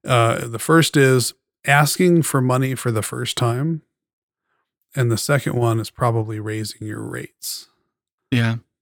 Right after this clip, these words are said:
Speaker 1: Do you agree with that?
Speaker 2: Yeah, it, but the thing is, is that what goes along with that is getting, when you ask for money for the first time, is that you're probably gonna get paid money for the first time. <laughs>
Speaker 1: Right.
Speaker 2: And, which is like,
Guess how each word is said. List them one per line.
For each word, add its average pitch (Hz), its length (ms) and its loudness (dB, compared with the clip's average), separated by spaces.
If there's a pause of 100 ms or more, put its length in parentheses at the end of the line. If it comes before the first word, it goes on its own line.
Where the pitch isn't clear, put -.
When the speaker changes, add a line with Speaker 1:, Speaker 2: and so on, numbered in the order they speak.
(240)
Speaker 1:
Do 127 60 -4
you 120 60 -4
agree 120 140 -4
with 117 100 -4
that? 123 200 -2 (580)
Speaker 2:
Yeah, 170 340 2
it, 156 280 0
but 196 140 2
the 180 80 2
thing 180 200 2
is, 147 200 0
is 123 160 0
that 123 300 2 (520)
what 143 160 0
goes 143 220 2
along 139 380 4
with 131 140 0
that 113 280 0
is 104 160 -2
getting, 117 440 0 (100)
when 127 140 4
you 123 140 2
ask 131 380 0
for 135 120 2
money 123 220 2
for 113 120 -4
the 104 80 -2
first 113 200 0
time, 113 320 2
is 107 180 0
that 110 220 2
you're 117 240 2 (460)
probably 165 320 2
gonna 147 140 4
get 127 200 0 (380)
paid 147 340 2
money 117 240 2
for 120 140 0
the 117 100 2
first 117 280 0
time. 113 460 2
<laughs> - 40 -4 (560)
Speaker 1:
Right. 170 240 8
Speaker 2:
And, 139 260 2
which - 160 2
is 156 140 2
like, 160 180 4